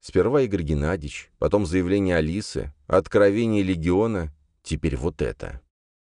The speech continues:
Этот мир демонов был не похож на остальные, совсем. Здесь было темно, но повсюду горели магические огни.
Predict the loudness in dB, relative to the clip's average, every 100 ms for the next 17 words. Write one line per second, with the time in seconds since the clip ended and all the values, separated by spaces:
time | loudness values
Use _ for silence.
0 | -4 2 2 2 0 0 2 0 0 0
1 | 0 2 0 2 0 2 -2 0 -2 -2
2 | 0 0 0 -4 -6 -10 -10 -2 -2 0
3 | -4 -4 -10 _ _ -8 -2 -2 0 0
4 | 0 2 0 2 0 -2 -6 -6 0 2
5 | 2 2 0 -4 0 2 2 0 0 0
6 | -2 -6 -8 0 0 2 -2 -6 -10